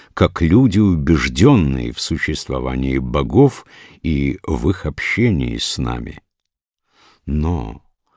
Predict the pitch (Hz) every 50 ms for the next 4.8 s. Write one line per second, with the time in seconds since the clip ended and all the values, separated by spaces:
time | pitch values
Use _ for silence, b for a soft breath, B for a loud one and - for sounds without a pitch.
0 | _ _ _ - 65 62 64 71 104 147 147 139 - - 101 110 90 80 98 113
1 | 104 - 85 78 80 73 69 73 69 71 85 95 80 - - - 73 73 82 78
2 | - _ - 76 80 107 123 - - 107 - - - 95 87 - - 71 69 69
3 | 71 76 78 87 82 65 65 64 62 60 58 60 58 - - 65 64 - - 92
4 | - - 67 65 64 62 62 64 69 92 123 127 - - - -